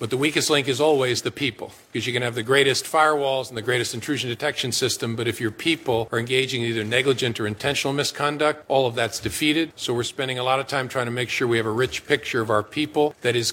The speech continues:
constant and doesn't depend upon five-year polygraph reinvestigations, but that shows us flags of a troubled employee in real time. That's hard to do and build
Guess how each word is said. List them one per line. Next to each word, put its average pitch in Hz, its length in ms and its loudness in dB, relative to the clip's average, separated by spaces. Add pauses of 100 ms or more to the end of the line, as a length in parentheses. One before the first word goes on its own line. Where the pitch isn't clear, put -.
(160)
constant 113 640 -2
and 123 140 -10
doesn't 131 280 -2
depend 123 340 -6
upon 117 400 -6
five-year 127 500 -2
polygraph 117 600 0
reinvestigations, 131 1000 -4
but 123 160 -2
that 120 220 -6
shows 147 440 2
us 131 220 0
flags 127 640 0
of 117 100 -8
a 117 60 -6
troubled 123 340 -6
employee 120 640 -4
in 117 160 -8
real 127 300 -2
time. 104 480 -6
That's 123 200 -2
hard 139 520 0
to 139 80 -6
do 139 280 -6
and 135 160 -6
build 151 300 -2